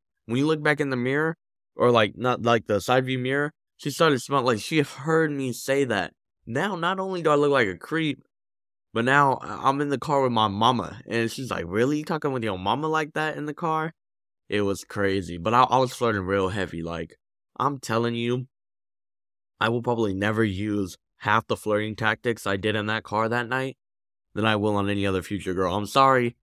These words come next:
I'm sorry you don't get to experience the full random P M. But if you're listening, and here's the thing, you're probably not even gonna know it's me.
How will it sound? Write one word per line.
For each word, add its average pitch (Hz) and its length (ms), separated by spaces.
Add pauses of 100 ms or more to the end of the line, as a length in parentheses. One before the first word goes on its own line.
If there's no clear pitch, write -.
(260)
I'm - 100
sorry 147 200
you 139 40
don't 135 140
get 120 120
to 127 60
experience 113 480
the - 60
full 107 240
random 101 300
P 104 240
M. 98 320 (920)
But 104 200
if 135 180
you're 180 120
listening, 117 640 (560)
and 107 280
here's 143 200
the 135 100
thing, 101 220
you're 135 220
probably 160 240
not 127 160
even 101 140
gonna 98 140
know 95 180
it's 82 160
me. 101 280